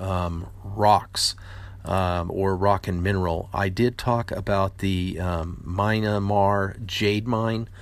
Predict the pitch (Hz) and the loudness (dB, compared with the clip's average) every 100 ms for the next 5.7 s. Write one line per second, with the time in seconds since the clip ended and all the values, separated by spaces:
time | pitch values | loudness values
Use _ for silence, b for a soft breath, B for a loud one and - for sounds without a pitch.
0 | B B B - 90 87 87 95 95 95 | B B B -4 -2 0 0 2 2 2
1 | - 87 101 101 95 - 98 98 90 - | 0 0 0 0 0 0 0 0 -2 -2
2 | 101 98 98 98 95 92 95 98 95 90 | 0 0 -2 -4 -4 -2 -2 0 -2 -2
3 | - 85 - 107 104 82 101 98 95 104 | -6 -4 0 2 2 0 -2 0 0 0
4 | 98 101 92 - 98 107 104 104 104 95 | 0 -2 -4 -4 -4 -2 -2 -4 -4 0
5 | 95 - 92 98 95 101 | 0 -2 -4 -2 0 -2